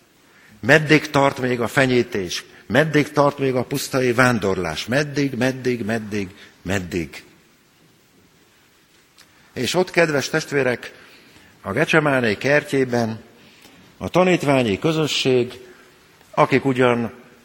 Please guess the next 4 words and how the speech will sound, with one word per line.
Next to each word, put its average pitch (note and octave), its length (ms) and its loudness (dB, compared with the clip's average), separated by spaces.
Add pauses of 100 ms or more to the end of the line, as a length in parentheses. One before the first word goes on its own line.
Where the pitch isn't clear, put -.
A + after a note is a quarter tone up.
(180)
számtalanig D#3+ 800 4
hallottak C#3 680 2
már C3 320 -2
mesterüktől, A#2+ 840 -2